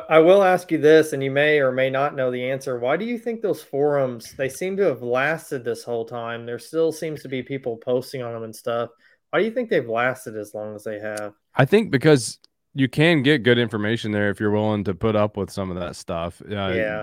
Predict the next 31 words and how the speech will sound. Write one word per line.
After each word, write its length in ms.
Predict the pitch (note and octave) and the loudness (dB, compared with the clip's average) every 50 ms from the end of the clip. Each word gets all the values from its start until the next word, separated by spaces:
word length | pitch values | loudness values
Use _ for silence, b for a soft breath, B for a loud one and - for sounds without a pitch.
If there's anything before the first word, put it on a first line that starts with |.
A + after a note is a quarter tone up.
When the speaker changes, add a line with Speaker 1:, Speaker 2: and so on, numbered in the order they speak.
| G2+ | -8
Speaker 2:
uh, 140 | F2+ G2+ - - | -6 -6 -6 -4
and 160 | A2+ A#2 A#2 | -2 0 0
I, 300 | A2+ A2+ G#2+ - - A#2+ | 0 0 0 -2 0 0
I 40 | A#2+ | 0
do 260 | A#2 A2+ C3+ D3 D3+ | 2 4 4 4 4
think 280 | D3 - C#3 C3 A2 - | 4 4 2 2 2 2
a 60 | A2+ | 2
lot 260 | G#2+ G#2 G#2+ A#2 A#2+ | 4 6 6 6 6
of 80 | A2+ G#2 | 4 2
it 120 | G#2 F2 - | -2 -4 -4
too 380 | - A#2+ A2+ A2+ A2 G#2+ G#2 G#2 | -2 -2 0 2 2 2 0 0
is 240 | G2 F2 - - b b b b b b b b b | -2 -4 -6 -14 b b b b b b b b b
um, 460 | - G2 F#2+ F#2 F2 E2+ E2+ F2 F2+ - _ _ _ - | -6 -4 -4 -4 -4 -6 -8 -10 -12 -14 _ _ _ -6
a 80 | A2 | -2
lot 240 | G#2+ G#2 A2 A2+ A#2 | 2 4 4 6 6
of 60 | A2+ | 4
the 80 | G#2 F#2+ | 0 0
people 240 | - A#2 G#2+ G#2 G#2 | -2 -2 -2 0 -2
that 100 | G2+ F#2+ | -2 -2
are 60 | F#2+ | -2
still 280 | - - - A2+ G#2+ G2+ | -4 -4 -4 -4 -2 0
there 400 | G#2 G#2 G#2 G#2 G#2 G2+ G2 - | 2 2 4 4 4 2 0 0
are 400 | G2+ G2+ G2+ G2+ G2+ G2 G2 G2 - _ _ _ _ _ - | 0 0 0 2 0 0 -2 -4 -6 _ _ _ _ _ -6
O 120 | G#2+ G#2+ G2+ | -6 -6 -4
Gs. 340 | G2+ B2+ C3+ B2 G#2+ F#2 | -2 -2 -2 -2 -2 0
They've 180 | G2 G#2+ G2 F2 | 0 -2 -2 0
been 220 | F2 G#2+ A2+ A2+ | -2 -2 -2 -2
there. 360 | G2+ F2+ F2 E2+ F2 F2 F2 - _ _ _ _ | -2 -4 -6 -6 -8 -8 -10 -12 _ _ _ _
Speaker 1:
Yeah. 400 | - B2+ G#2 G#2 G#2 G#2 G#2 G2+ | -10 -4 -2 0 2 2 2 0
Speaker 2:
And, 140 | G2 G2 F2+ - _ G#2+ | -2 -4 -6 -10 _ -4
um, 400 | G#2+ G2+ G2 F#2 F2+ F2+ F2 | -2 0 0 -2 -2 -6 -8